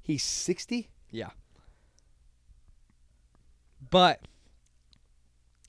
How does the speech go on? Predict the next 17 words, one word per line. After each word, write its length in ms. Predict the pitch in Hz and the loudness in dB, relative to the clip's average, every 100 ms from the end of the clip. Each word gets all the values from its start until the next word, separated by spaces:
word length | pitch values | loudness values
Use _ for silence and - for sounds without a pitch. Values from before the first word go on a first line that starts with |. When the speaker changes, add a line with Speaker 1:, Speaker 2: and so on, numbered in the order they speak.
| - - | -20 -2
Speaker 2:
I 140 | 135 | 2
think 360 | 175 214 226 - | 4 6 4 2
when 180 | 180 170 | 2 4
you 120 | 139 | 2
look 240 | 131 170 | 2 2
at 100 | 240 | 4
this 180 | 226 226 | 4 4
guy, 280 | - 254 302 - - - - - | 4 4 4 -4 -20 -20 -18 -6
you 100 | 285 | -2
could 140 | 415 | -2
probably 360 | - 415 392 359 | 4 6 10 8
see 200 | - 349 | 10 8
Bruce 340 | 285 240 226 | 10 6 6
Wayne. 360 | 202 208 175 104 - - - - - - - - - - - - - - - - - - - - - - - - - - - _ - - - - - - - _ - _ _ _ | 6 6 6 2 -10 -20 -20 -20 -20 -20 -20 -20 -20 -20 -20 -20 -20 -20 -20 -20 -20 -20 -20 -20 -20 -20 -20 -20 -20 -20 -20 _ -20 -20 -20 -20 -20 -20 -20 _ -20 _ _ _
Speaker 1:
Nothing. 360 | 110 110 - 101 - - - - - - - - - | -8 -6 -6 -10 -12 -16 -20 -20 -20 -20 -20 -20 -16
Speaker 2:
John 520 | - 147 131 139 165 | 4 6 8 8 6
Stamos. 1000 | - - - 123 120 110 98 - - - | 4 -2 4 4 4 0 -4 -8 -12 -14